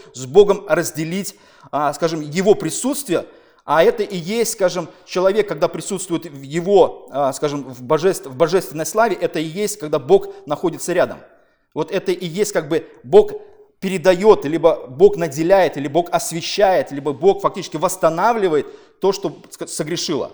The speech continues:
или то, что находилось в состоянии погибели. Поэтому Бог, Богу нужно решить задачу, связанную с тем, чтобы вернуть человека в своё присутствие, и человек в результате этого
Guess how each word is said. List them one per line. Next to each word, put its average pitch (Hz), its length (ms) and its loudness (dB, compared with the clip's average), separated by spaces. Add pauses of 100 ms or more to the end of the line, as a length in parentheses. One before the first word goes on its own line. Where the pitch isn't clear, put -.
(120)
или 143 140 -8
то, 190 220 2
что 185 180 -4
находилось 156 440 -4
в - 40 -12
состоянии 151 540 -2
погибели. 143 600 -6 (680)
Поэтому 160 300 -2
Бог, 190 340 6 (180)
Богу 196 300 4
нужно 175 360 0
решить 165 680 -4 (460)
задачу, 160 640 2
связанную 165 520 2
с - 80 -8
тем, 226 200 -2
чтобы 170 300 -2
вернуть 170 480 -4
человека 165 560 0
в - 60 -6
своё 165 260 -2
присутствие, 151 800 -6 (200)
и 156 100 -10
человек 208 240 2
в 180 40 -8
результате 156 280 -4
этого 202 520 4